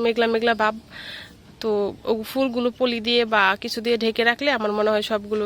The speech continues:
কিন্তু বেঁচে যাবে। আমি যেহেতু কর-, এখানে আমার অনেকগুলো গাছ, এতগুলো তো পলি দিয়ে ঢাকা সম্ভব না, এই জন্য আমি কিছু কিছু ঢাকছিলাম।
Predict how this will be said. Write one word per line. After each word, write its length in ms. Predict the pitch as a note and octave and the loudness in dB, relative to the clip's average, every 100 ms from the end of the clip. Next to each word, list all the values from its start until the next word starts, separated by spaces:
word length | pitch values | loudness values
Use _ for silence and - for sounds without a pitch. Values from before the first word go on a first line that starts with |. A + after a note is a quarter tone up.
| G#3 | -4
কিন্তু 200 | G#3 G#3 G#3+ | -6 -2 -2
বেঁচে 200 | A3 A3 | -2 -2
যাবে। 180 | G3 F#3 - - - - - - - - - - | -4 -6 -14 -20 -20 -20 -20 -20 -20 -20 -12 -6
আমি 180 | A3+ B3 C4 A#3+ | 0 0 0 2
যেহেতু 260 | C4+ B3+ C4 | 2 0 0
কর-, 180 | C4 A#3+ B3+ | 0 2 0
এখানে 240 | B3+ C4 B3 | 0 0 0
আমার 120 | B3 A#3+ | 0 2
অনেকগুলো 320 | A3+ A3+ B3+ A#3+ | 2 0 0 2
গাছ, 140 | A3+ A3+ A#3+ | 2 0 -4
এতগুলো 320 | A#3+ A#3 A3+ A3+ | -4 -4 -4 -4
তো 40 | A3 | -4
পলি 160 | A3+ A3 | -2 0
দিয়ে 120 | A3 A3 | 0 -2
ঢাকা 160 | G#3 G#3 | -4 -4
সম্ভব 260 | A3+ A3 G3+ F#3+ | -4 -4 -4 -4
না, 40 | F3+ | -4
এই 60 | G3 | -2
জন্য 140 | A3 A3+ A3+ | -2 -2 0
আমি 120 | A3+ G#3+ | -2 -4
কিছু 160 | A#3 A#3 | -6 -6
কিছু 140 | A#3 C#4+ B3+ | -6 -4 -4
ঢাকছিলাম। 400 | A#3+ - C4+ | -4 -6 -4